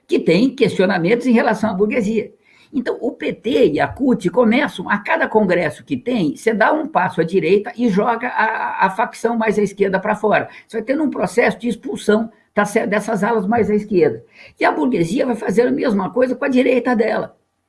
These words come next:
Então, você passa a ter um processo que vai caminhando, tá certo? Vai passar pelo, pelo, pelo governo F H C, a burguesia bancando o F H C, tá certo? E quando chega no final da, da,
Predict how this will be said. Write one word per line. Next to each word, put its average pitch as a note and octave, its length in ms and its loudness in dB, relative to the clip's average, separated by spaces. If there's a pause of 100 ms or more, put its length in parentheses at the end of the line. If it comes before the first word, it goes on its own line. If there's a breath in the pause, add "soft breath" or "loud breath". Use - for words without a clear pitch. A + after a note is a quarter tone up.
(380 soft breath)
Então, A3 220 0
você B3 240 0
passa C#4+ 340 -2
a - 20 -4
ter C4 120 -2
um G#3+ 100 0
processo G#3+ 640 -2
que A#3+ 100 0
vai E3+ 240 2
caminhando, F#3 720 4 (100)
tá F3 140 -2
certo? A3+ 400 -2 (160 loud breath)
Vai C4+ 280 -2
passar G#3+ 640 -4
pelo, G#3+ 280 2
pelo, G3+ 420 4
pelo A3+ 260 2
governo G3 440 2
F G3 160 -4
H F#3+ 200 -6
C, E3 280 -2
a D#3+ 100 -4
burguesia F3 500 -2
bancando G#3+ 600 2
o - 20 0
F B2+ 160 -4
H G3+ 160 -4
C, F#3 300 -6 (200)
tá E3 120 -2
certo? B3 400 -2 (280 loud breath)
E B3+ 120 -2
quando E4 340 -6
chega G#3+ 480 0
no A3+ 160 -2
final A#3 600 -4
da, - 340 -4
da, E3+ 280 -2